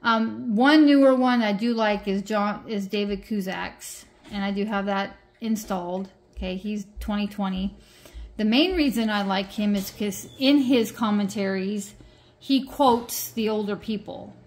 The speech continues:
Okay. Um, so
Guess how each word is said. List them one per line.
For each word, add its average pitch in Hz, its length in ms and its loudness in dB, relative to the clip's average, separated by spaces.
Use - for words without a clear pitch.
Okay. 196 400 -6
Um, 196 520 -4
so 208 640 0